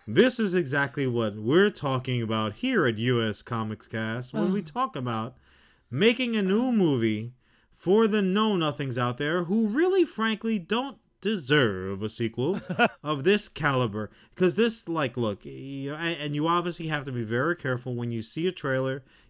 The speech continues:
Speaker 1: get all geeked up and show up just to be disappointed.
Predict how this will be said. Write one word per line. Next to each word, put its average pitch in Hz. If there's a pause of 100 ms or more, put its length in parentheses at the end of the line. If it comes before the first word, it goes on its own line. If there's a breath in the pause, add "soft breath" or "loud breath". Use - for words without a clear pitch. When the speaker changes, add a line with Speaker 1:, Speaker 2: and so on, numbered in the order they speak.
Speaker 1:
get 131
all 160
geeked 160
up 151
and 139
show 131
up 127 (140)
just 143
to 135
be 127
disappointed. 123